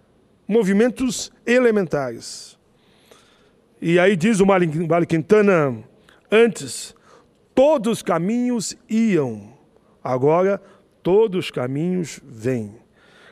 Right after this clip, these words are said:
Cabe, sim, ao país investir na formação de cuidadores, de geriatras, fisioterapeutas, assistentes sociais e outros que se dedicam ao atendimento do idoso.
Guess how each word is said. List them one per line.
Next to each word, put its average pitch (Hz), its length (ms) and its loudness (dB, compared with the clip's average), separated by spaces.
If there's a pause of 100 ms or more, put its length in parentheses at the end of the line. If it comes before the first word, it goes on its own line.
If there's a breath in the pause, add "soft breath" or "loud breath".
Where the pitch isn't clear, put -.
(100)
Cabe, 160 400 2
sim, 208 300 2
ao 175 100 4
país 190 640 0 (360 loud breath)
investir 208 760 4 (580 loud breath)
na 180 160 2
formação 208 540 2
de 208 100 -2
cuidadores, 196 960 2 (480 soft breath)
de 151 120 -4
geriatras, 185 920 0 (340 soft breath)
fisioterapeutas, 202 1300 0 (500 soft breath)
assistentes 196 440 0
sociais 196 840 0 (380 soft breath)
e 165 100 -2
outros 208 840 2 (300 soft breath)
que 135 80 -10
se 175 100 0
dedicam 190 760 0
ao 180 200 0
atendimento 147 640 -4
do 147 140 -8
idoso. 123 460 -12